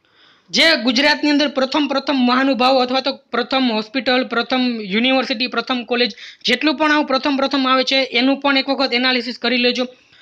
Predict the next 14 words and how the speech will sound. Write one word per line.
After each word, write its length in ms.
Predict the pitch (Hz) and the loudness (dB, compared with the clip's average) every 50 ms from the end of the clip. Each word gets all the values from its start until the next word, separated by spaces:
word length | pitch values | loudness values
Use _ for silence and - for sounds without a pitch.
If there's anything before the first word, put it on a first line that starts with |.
| - _ _ | -20 _ _
આનો 160 | 220 247 277 | 0 0 0
સાચો 340 | 269 - 269 254 262 262 330 | 2 2 2 2 2 2 2
આન્સર 340 | 311 302 294 - 320 294 277 | 2 2 0 0 0 -2 -2
આવશે 400 | - - 247 269 254 - 294 285 | 0 0 0 0 0 0 -2 -2
સિવિલ 400 | 277 - - 269 254 330 330 285 | 0 0 0 2 2 4 4 4
હોસ્પિટલ 540 | 240 247 247 247 - 254 - - 262 269 262 - - - | 4 2 0 -2 -6 -6 -2 -2 -2 -2 -2 -6 -8 -6
અમદાવાદ 720 | 220 240 233 214 190 170 170 170 170 170 170 - - - | -6 -4 -2 -4 -4 -4 -6 -8 -8 -10 -14 -16 -12 -10
એ. 100 | 226 208 165 - - - _ _ _ _ _ _ _ _ _ _ _ _ _ _ _ _ _ - | -10 -10 -10 -12 -18 -20 _ _ _ _ _ _ _ _ _ _ _ _ _ _ _ _ _ -2
જોઈએ 280 | 226 277 320 349 339 | 0 2 2 2 0
થોડાક 380 | 339 302 302 320 311 311 320 - | 0 0 0 2 0 0 -2 -4
પ્રથમ, 320 | 277 269 269 302 294 277 | -4 -4 -2 -2 -2 -2
પ્રથમ 280 | 262 269 - 277 269 262 | -2 -2 -2 -2 -2 -2
કે 160 | 262 269 254 | 0 0 0
જે 260 | 233 254 254 254 254 | 2 2 2 2 2